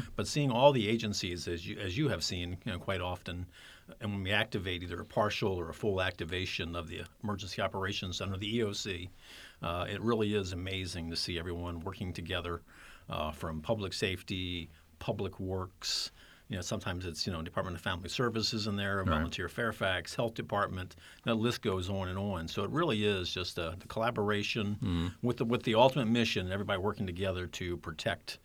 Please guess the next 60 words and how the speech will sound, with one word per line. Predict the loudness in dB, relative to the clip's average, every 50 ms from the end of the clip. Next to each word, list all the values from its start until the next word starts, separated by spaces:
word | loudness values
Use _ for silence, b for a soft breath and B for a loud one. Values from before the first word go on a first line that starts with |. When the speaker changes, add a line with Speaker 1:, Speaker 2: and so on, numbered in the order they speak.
| b b b b b b b
Speaker 1:
uh, | -4 -4 -2 -2
the | -4 -6
community, | -6 -4 -4 -4 -4 -4 -4 -4 -4
make | -4 -4 -4
sure | -2 -2 -2
we're | 0 2 2
Speaker 2:
Right. | 4 2
Speaker 1:
getting | 2 0 -2
good | -2 -2 -2
information | -2 -2 -2 -2 0 0 0 -2 -2 -4
flow | -4 -2 -2 -2 -2 -2
to | -2 -4 -4
decision | -4 -2 -2 -2 -2 -2 -2 -2
makers, | -2 -2 -4 -4 -6 -6 -6 -4 -4 -4 -6 B B B B B B B B -6
and | -4 -2 -2
making | -2 -4 -4 -4 -4
sure | -2 -2 -2 -2 -2
that | -2 -2
those | -2 0 0 -2 -2 -2
on | -2
the | -2
operational | -2 -2 -2 -2 -2 -2 -2 -2 -2 -2 -2 -2
side | -2 0 0 0 0 -2
on | -4 -6
the | -8
field | -6 -6 -4 -2 -2 -2 -4
are | -4 -4
having, | -2 -2 -2 -2 -4 -4 -6 -6 -8 B B B B B B B
have | 2 2 4 4
the | 2
resources | 0 0 0 -2 -2 -2 -2 -2 -2 -2 -2 -4 -4 -4
they | -4 -4
need. | -2 -2 -2 -2 -4 -4 -4
But | 0 4
it | 6
really | 6 6 6 6 4
Speaker 2:
Mm-hmm. | 2 2 0 -2
Speaker 1:
is, | -2 -2
uh, | -2 -2 -2 -4 -4 B B B B B B B
it's | -6 -4
an | -2
amazing | 0 0 0 0 0 0 -2 -4 -2
thing. | 0 2 2 2 2 0
And | 2
I | 2
have | 4 2 2
to | 2
give | 0 -4 -2
kudos | 0 0 2 2 2 0 0 2
always | 4 4 4 4 2 0 -2
to | -4 -4
public | -4 -4 -4 -4 -4 -6
affairs, | -6 -4 -4 -2 -2 -2 -4 -6
'cause | -6 -6 -6
you | -6 -6
play | -6 -4 -4 -4 -4
such | -4 -6 -6 -6
an | -6 -8
important | -6 -4 -6 -6 -4 -6 -4 -2
role | 0 0 2 2 0 0 -2